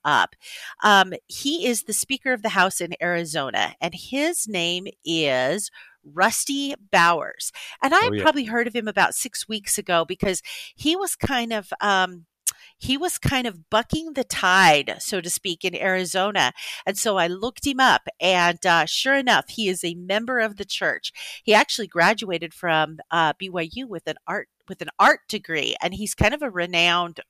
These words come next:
Speaker 1: artist. And so, anyway, so Deseret News picked it up and did a feature story on him because here's kind of what makes him unique.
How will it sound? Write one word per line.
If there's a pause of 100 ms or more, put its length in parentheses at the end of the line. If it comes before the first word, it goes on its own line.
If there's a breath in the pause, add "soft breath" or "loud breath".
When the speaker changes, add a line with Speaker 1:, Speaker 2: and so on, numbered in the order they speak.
Speaker 1:
artist.
And
so, (580 loud breath)
anyway,
so
Deseret
News
picked
it
up
and
did
a
feature
story
on
him
because
here's
kind
of
what
makes
him
unique.